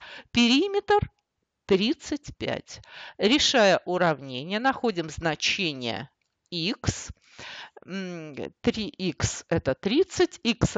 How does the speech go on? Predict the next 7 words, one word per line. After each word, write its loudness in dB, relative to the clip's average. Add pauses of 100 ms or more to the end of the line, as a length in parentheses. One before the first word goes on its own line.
равен 2
десяти. -2 (420)
Стороны 2
треугольника 2 (220)
десять, -4 (280)
десять -2 (360)
и 0